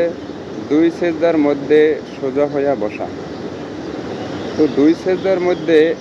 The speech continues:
সোজা হইয়া বসা, এই ওয়াজিবটা অসংখ্য লোকেরই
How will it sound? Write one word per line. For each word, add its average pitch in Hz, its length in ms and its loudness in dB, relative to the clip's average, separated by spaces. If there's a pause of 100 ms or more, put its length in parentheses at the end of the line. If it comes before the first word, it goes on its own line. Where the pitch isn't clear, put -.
(260)
সোজা 147 360 2
হইয়া 160 200 4 (100)
বসা, 123 300 2 (380)
এই 170 100 2 (340)
ওয়াজিবটা 143 680 2 (1200)
অসংখ্য 180 420 0 (100)
লোকেরই 175 340 2